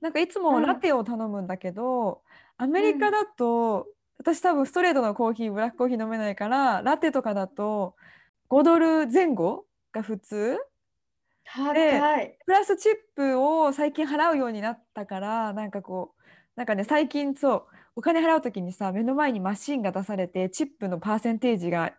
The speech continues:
Speaker 1: 選べるようになってんの。で、
Speaker 2: へー。
Speaker 1: 目の前にさ、店員さん立ってるから、まあ、最近って言ってもここ三年ぐらいの話。目の前にさ、
Speaker 2: うん。
Speaker 1: 店員さんが立ってるから、別にラテぐらいだったら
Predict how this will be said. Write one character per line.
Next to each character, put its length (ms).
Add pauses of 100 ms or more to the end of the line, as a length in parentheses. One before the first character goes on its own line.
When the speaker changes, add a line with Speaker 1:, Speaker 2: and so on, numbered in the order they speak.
Speaker 1:
選 200
べ 100
る 60
よ 60
う 40
に 60
な 60
っ 80
て 120
ん 80
の。 220 (600)
で、 80
Speaker 2:
へ 240 (420)
ー。 20
Speaker 1:
目 80
の 80
前 160
に 100
さ、 140
店 220
員 100
さ 140
ん 60
立 80
っ 40
て 160
る 340
か 120
ら、 320
ま 80
あ、 40
最 200
近 120
っ 40
て 60
言 40
っ 20
て 120
も 160
こ 100
こ 100
三 280
年 320
ぐ 80
ら 120
い 160
の 100
話。 500 (420)
目 100
の 100
前 180
に 80
さ、 80
Speaker 2:
う 20
ん。 40
Speaker 1:
店 200
員 60
さ 120
ん 20
が 80
立 120
っ 40
て 140
る 80
か 140
ら、 400 (340)
別 220
に 100
ラ 180
テ 140
ぐ 120
ら 100
い 40
だ 100
っ 100
た 140
ら 440